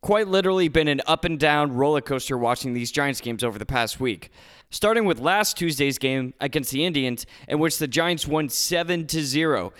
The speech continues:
Some quick highlights from that game featuring Logan Webb continuing to dominate when he struck out seven batters and didn't give up any runs in five innings. Also, the Giants hit five homers in that game,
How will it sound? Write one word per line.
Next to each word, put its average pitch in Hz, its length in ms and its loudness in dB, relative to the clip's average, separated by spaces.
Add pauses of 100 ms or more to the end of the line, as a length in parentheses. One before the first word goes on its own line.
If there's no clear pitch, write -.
(200)
Some 165 240 -4
quick 185 300 -2
highlights 165 380 2
from 156 180 -2
that 151 200 0
game 156 220 -2
featuring 160 680 -4
Logan 190 380 0
Webb 156 300 2
continuing 220 800 -2 (280)
to 165 120 -2
dominate 143 500 2
when 127 160 -2
he 139 140 -4
struck 151 340 0
out 135 200 0
seven 175 460 -2
batters 131 380 2
and 135 240 -2
didn't 156 280 0
give 139 180 0
up 120 180 0 (140)
any 180 260 2
runs 139 380 0
in 131 100 -4
five 127 400 0
innings. 110 380 -6 (360)
Also, 185 360 2
the 143 120 0
Giants 170 360 0
hit 156 160 0
five 175 420 0
homers 160 460 -2
in 135 100 -2
that 117 180 -2
game, 117 260 -2